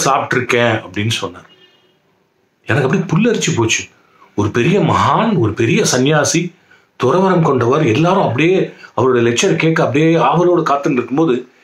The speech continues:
இந்த மாதிரி ஒரு விஷயத்தை எளிய முறையில் அவ்வளோ பல்லாயிரக்கணக்கான ஜனங்களுக்கு தெரியப்படுத்தணும்னா அவர் நிஜமாவே பெரிய மகான் அப்படின்னு நான் உணர்ந்தேன். அந்த Jurassic Baby நாடகத்துக்கு இவரும் வந்திருந்தார், அன்னைக்கு அப்பாவும் வந்திருந்தாரே,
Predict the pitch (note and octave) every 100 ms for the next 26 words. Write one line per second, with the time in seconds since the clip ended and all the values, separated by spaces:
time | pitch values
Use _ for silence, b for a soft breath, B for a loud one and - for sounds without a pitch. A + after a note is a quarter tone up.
0 | b b b D#3+ G3+ A#3 G#3+ A#3+ B3 B3
1 | G#3 F#3 E3 E3 A#3 - G#3+ D#3+ D#3 G#3+
2 | C4 C#4 C4+ A#3+ F3+ F3+ A3+ A#3 B B
3 | B - E3 B3+ C4+ - G3+ A#3+ B3 A#3
4 | G#3 G3 F#3+ E3+ E3+ E3 D#3 - B B
5 | - D#3+ A#3+ A#3 G3 - D#3 G3 F3+ C#3
6 | C3 B2 D3 A#2+ b b b b A#2+ B2
7 | A#2+ F#3+ G3+ A3 G#3+ D#3+ E3 E3 A#2+ -
8 | F3 A#2+ B B B A#2 B2+ A2+ G2+ G2
9 | G2 F#2 E2+ - _ _ _ _ - -
10 | F#3+ - G#3 C#4 D4 B3+ A#3 G#3 G3+ F#3+
11 | G3 F#3+ F#3 E3 F3+ B3+ G#3+ F#3+ F#3+ G3
12 | E3 E3+ D3+ D3 C4 B3+ F#3+ F#3 F3 E3+
13 | D3+ D3+ D3+